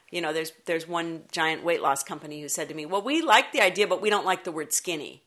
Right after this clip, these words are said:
'cause we're not about being skinny. We're about a healthy lifestyle here at this company."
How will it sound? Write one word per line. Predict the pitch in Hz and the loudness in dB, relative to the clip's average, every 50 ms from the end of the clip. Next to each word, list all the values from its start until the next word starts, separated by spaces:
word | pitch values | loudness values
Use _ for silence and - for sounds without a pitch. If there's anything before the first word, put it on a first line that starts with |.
| _ _ - | _ _ -6
'cause | - 196 170 190 | -6 -4 -2 0
we're | 214 214 | 0 2
not | 202 196 185 165 | 4 4 4 4
about | 156 - 151 143 - - | 4 4 4 2 2 0
being | 151 143 117 143 | -6 -10 -8 -8
skinny. | 147 - - 160 127 82 76 - - - | -10 -8 -8 -8 -8 -8 -10 -12 -12 -6
We're | - 190 185 | 0 2 2
about | 165 - - 120 - | 4 4 2 0 0
a | 139 | -4
healthy | 143 - - - 139 127 | -10 -12 -12 -12 -10 -8
lifestyle | 117 113 120 - - 143 131 113 | -6 -6 -6 -6 -6 -6 -6 -6
here | 139 151 123 123 123 | -6 -8 -8 -6 -6
at | 92 - - _ _ _ _ | -6 -8 -10 _ _ _ _
this | 143 147 147 - | -10 -10 -10 -8
company." | - 156 139 127 123 113 117 120 | -8 -10 -12 -12 -14 -16 -18 -18